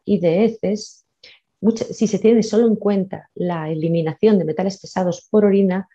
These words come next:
se, nos dejamos una, una parte enorme, ya que, eh, muchas veces hay procesos de conversión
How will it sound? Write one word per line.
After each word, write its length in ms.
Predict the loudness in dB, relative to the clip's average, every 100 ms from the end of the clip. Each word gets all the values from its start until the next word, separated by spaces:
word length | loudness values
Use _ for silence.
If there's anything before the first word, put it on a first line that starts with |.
| _ _ _
se, 360 | -8 0 0 2
nos 220 | 0 0
dejamos 440 | -2 -2 -2 -2
una, 360 | -4 -2 -4 -10 -10
una 260 | -4 -4
parte 520 | -2 -4 -4 -6 -2
enorme, 580 | 0 2 0 0 -4 -8 -10 -20 _ _
ya 340 | -6 -2 -2 -2
que, 380 | 0 2 2 2
eh, 640 | 0 0 0 2 0 -2 -8
muchas 440 | -4 -2 -2 -4 -4
veces 560 | -6 -4 -6 -6 -20 _ _
hay 180 | -6 -4
procesos 440 | -6 -6 -6 -6 -6
de 140 | -4
conversión 880 | 0 0 0 -4 -6 -4 -4 -6